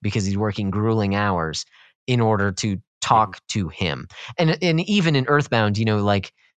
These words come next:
Speaker 1: uh, um, Ness wants to, to speak to, like, he's,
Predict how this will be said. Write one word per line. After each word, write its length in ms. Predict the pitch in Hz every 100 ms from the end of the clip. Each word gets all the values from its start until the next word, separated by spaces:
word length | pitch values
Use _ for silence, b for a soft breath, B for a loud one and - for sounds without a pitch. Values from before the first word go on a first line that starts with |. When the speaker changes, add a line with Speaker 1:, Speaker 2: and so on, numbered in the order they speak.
| _
Speaker 1:
uh, 400 | 127 117 101 92 85 -
um, 420 | 98 92 85 80 - _ 113 104
Ness 560 | 120 117 117 104 - - _ - _
wants 600 | 113 104 113 113 - -
to, 420 | - 104 95 95 -
to 400 | - 98 90 90 - _ -
speak 340 | - - 110 -
to, 300 | - 107 98
like, 320 | 113 110 107
he's, 280 | - 113 95